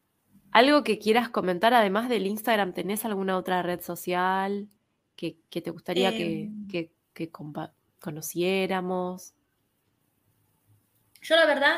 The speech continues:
Speaker 2: eh, subo to-, todo lo, lo que subo a Instagram, por lo general,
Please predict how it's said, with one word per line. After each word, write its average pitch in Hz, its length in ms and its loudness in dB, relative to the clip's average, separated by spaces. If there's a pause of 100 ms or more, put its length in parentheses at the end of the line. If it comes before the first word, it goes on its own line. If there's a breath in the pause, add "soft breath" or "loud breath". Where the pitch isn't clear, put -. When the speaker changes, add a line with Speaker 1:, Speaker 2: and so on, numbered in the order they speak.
Speaker 2:
eh, 226 160 -2
subo 277 380 -2
to-, - 220 -6
todo 330 280 4
lo, 233 240 0
lo 214 160 -2
que 214 120 -6
subo 285 220 -2
a 254 100 2
Instagram, 311 500 0
por 226 120 -6
lo 214 100 -4
general, 233 520 0